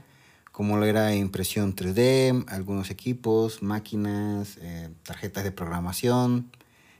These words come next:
y, y demás, este, dispositivos de tecnología que también se pueden ocupar en esta área de lo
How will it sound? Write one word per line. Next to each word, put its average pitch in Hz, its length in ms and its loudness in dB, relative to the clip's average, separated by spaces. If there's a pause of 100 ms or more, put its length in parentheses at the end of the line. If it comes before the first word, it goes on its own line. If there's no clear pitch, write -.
(160)
y, 92 280 -8
y 92 40 -2
demás, 110 560 2
este, 92 480 -4
dispositivos 98 800 -2
de 104 100 0
tecnología 95 560 -2
que - 80 -18
también 107 260 -4
se - 80 -8
pueden 110 280 -2
ocupar 101 440 -6
en 101 120 -2
esta 98 280 -6
área 101 260 -4 (480)
de 98 120 -6
lo 92 140 -4